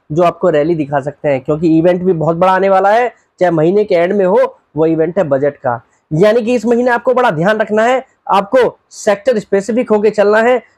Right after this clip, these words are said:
आपको उन शेयरों को चुनने की कोशिश करनी है जो इस समय सेक्टर तेजी में दिख रहा है, इस महीने के हिसाब से आप कह सकते हो उसके अंदर तेजी बन सकती है।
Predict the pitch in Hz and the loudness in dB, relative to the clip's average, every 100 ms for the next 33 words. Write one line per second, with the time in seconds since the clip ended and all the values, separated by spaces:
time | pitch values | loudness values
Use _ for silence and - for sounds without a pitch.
0 | - 175 - 196 202 262 220 214 214 208 | -4 -2 0 0 0 0 0 0 0 -2
1 | 190 202 196 190 185 190 196 185 185 196 | -2 0 -2 -2 -2 -4 -4 -2 0 2
2 | 262 240 _ _ 151 170 220 214 - 196 | 2 0 _ _ -4 0 2 0 -2 0
3 | 269 269 _ _ - 180 170 233 262 247 | 0 0 _ _ -4 -2 0 0 0 -4
4 | _ - 170 180 247 208 175 165 175 220 | _ -2 0 2 0 0 -2 -2 -2 -2
5 | 170 165 185 190 170 160 - 196 175 - | -2 -2 -2 -2 -2 -4 -2 -2 -2 -2
6 | 156 _ 196 - 160 180 - 156 165 143 | -4 _ -4 -2 0 0 0 0 0 0
7 | 139 139 - 139 131 | -2 -6 -6 -2 -2